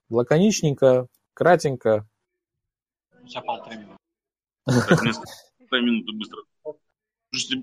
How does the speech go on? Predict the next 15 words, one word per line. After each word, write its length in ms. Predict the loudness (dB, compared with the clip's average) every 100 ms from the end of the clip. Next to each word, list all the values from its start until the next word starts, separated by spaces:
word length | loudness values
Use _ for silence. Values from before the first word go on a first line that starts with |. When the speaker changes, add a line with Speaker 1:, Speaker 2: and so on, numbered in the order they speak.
| -8
Speaker 3:
игра 240 | 2 2 4
будет 280 | 0 0
просто 280 | 2 2 2
неимоверно 540 | 0 2 2 2 0 -6
тяжёлая, 600 | -8 -4 -4 0 0 0
потому 380 | -4 -8 -6 -6
что, 240 | -6 0
э, 880 | 2 2 -2 -10 -2 2 4 4 2
ну, 400 | 0 -2 -4 -16 _
и 80 | 0
одним, 300 | 2 4 2
и 40 | 2
вторым 640 | 2 2 4 2 0 -8 -20 _ _ _ _ _ _
важно 440 | 0 2 2 -2 -2
выиграть, 680 | -2 2 0 0 -12 -16